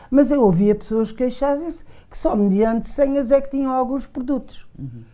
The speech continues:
Speaker 1: E no norte do país, particularmente no norte, houve manifestações enormes de mulheres. Hoje estamos no Dia Internacional da Mulher. E eu acho que é engraçado falar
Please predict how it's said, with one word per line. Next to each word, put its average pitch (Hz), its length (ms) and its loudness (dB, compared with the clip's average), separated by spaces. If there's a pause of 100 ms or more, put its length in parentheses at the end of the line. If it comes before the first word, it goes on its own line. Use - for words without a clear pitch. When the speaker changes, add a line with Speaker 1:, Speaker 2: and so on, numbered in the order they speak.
(400)
Speaker 1:
E 208 100 10
no 311 140 10
norte 208 300 6
do 180 80 -2
país, 147 540 0
particularmente 208 840 0
no 170 140 -2
norte, 151 360 -6 (320)
houve 277 220 0
manifestações 262 720 4
enormes 233 380 2
de 226 80 -2
mulheres. 233 520 4 (300)
Hoje 285 160 0
estamos 240 260 0
no 214 120 -2
Dia 208 160 -2
Internacional 170 640 -4
da 156 100 -6
Mulher. 98 300 -14 (760)
E 262 120 4
eu 254 160 6
acho 208 340 -2
que 175 340 2
é 220 120 -2
engraçado 208 560 -4
falar 151 480 -8